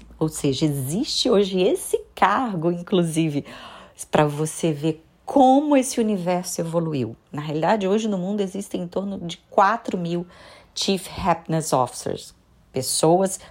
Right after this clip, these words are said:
profissionais especializados em cuidar da felicidade e do bem-estar do time.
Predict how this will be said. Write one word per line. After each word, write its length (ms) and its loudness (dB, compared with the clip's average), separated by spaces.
profissionais 1040 0
especializados 1600 -2
em 100 -2
cuidar 320 0
da 100 -2
felicidade 640 -6
e 40 -20
do 80 -8
bem-estar 500 -4
do 100 -6
time. 400 -6